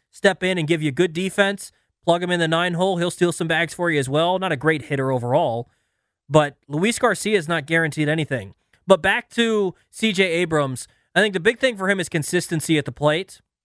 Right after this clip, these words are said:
And then defensively, that next step for him, he's gotta be able to throw it over there accurately. You've gotta find a way to do it.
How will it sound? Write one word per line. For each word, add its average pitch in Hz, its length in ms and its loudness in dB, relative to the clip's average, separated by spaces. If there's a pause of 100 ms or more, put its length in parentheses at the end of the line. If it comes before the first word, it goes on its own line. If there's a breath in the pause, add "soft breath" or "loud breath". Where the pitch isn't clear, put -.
(600)
And 165 140 2
then 170 180 2
defensively, 156 760 0
that 156 240 0
next 165 240 -2
step 165 260 0
for 143 160 -4
him, 160 320 -2 (340)
he's 165 200 0
gotta 190 260 0
be 180 160 -2
able 165 160 0
to 147 80 -4
throw 156 320 0
it 151 60 -2
over 147 180 -2
there 143 160 0
accurately. 107 680 -8 (360)
You've 143 220 0
gotta 170 240 2
find 165 300 0
a 151 40 0
way 143 140 0
to 135 80 -4
do 117 180 -8
it. - 240 -20